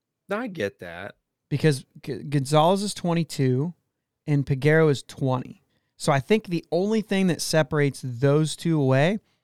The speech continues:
Speaker 2: is it makes sense that Peguero's in Greenber-, Greensboro,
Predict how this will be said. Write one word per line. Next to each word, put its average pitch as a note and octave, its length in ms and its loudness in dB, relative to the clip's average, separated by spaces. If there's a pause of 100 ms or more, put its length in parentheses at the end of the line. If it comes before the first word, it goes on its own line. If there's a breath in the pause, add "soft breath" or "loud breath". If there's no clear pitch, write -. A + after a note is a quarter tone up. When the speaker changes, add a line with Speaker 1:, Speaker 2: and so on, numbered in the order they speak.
(120)
Speaker 2:
is D#3 180 0
it F3 120 2
makes F#3 320 0
sense F3 360 0
that - 180 -8
Peguero's C#3+ 440 2
in C3 120 2
Greenber-, C3+ 500 0
Greensboro, F3 640 0